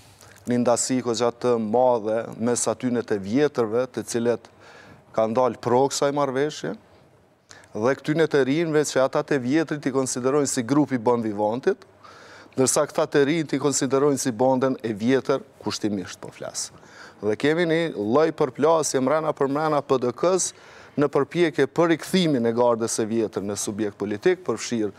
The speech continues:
zotin Limaj, dhe kemi të rinj të cilët me të drejtë synojnë që partia duhet të ecë përpara, dhe jo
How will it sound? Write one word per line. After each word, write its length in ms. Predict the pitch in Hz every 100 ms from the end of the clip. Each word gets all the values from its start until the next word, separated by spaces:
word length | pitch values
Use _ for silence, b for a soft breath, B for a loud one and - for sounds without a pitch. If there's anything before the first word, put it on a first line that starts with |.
| B B 101
zotin 400 | 101 107 110 107
Limaj, 420 | 147 175 180 202 - - _ _ _ B B B B
dhe 140 | 113 123
kemi 320 | 165 196 208
të 220 | - 175
rinj 280 | 151 202 196
të 100 | 160 135
cilët 440 | 165 180 208 208 - B B B B B
me 180 | 113 156
të 160 | 170 180
drejtë 400 | 139 156 180 151
synojnë 600 | - 139 147 170 160 -
që 140 | 151 147 151
partia 360 | 135 123 143 135
duhet 260 | 117 131 123
të 140 | 156
ecë 140 | 165 -
përpara, 560 | 135 - 113 123 165 247 - _ _ _ _ B B B
dhe 220 | - 117 123
jo 160 | 160